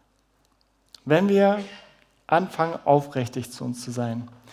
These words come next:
dann werden wir wohl oder übel, früher oder später, die Wahrheit über uns erfahren. Sprich,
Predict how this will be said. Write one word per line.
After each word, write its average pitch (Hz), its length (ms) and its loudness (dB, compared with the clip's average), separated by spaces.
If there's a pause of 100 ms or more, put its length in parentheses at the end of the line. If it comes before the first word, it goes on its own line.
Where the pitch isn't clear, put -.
(340)
dann 143 220 2
werden 156 240 4
wir 135 180 4
wohl 165 260 2
oder 196 260 2
übel, 147 520 2 (300)
früher 190 340 4
oder 196 180 6
später, 147 580 2 (580)
die 147 100 -2
Wahrheit 135 460 6
über 135 220 0
uns 123 160 0
erfahren. 120 360 -4
Sprich, 180 400 -2